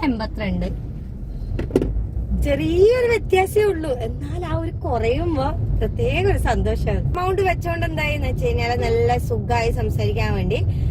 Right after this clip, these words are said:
മുമ്പെല്ലാന്നെങ്കിൽ എന്ന് വെച്ച് കഴിഞ്ഞാല് പിന്നെ ഒന്നുകിൽ മാച്ചുവിനോട് പറയണം, അല്ലെങ്കിൽ ഞാൻ പിടിക്കേണ്ടി വരും.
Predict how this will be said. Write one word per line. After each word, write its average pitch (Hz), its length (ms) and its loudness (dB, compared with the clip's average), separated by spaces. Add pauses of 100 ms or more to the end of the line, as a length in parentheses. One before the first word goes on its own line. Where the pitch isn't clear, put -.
(180)
മുമ്പെല്ലാന്നെങ്കിൽ 240 840 2
എന്ന് - 160 2
വെച്ച് - 160 2
കഴിഞ്ഞാല് 277 560 2
പിന്നെ 233 460 2
ഒന്നുകിൽ 233 440 0
മാച്ചുവിനോട് 233 520 0
പറയണം, 208 260 0
അല്ലെങ്കിൽ 226 420 0
ഞാൻ - 380 0
പിടിക്കേണ്ടി - 440 0
വരും. - 520 0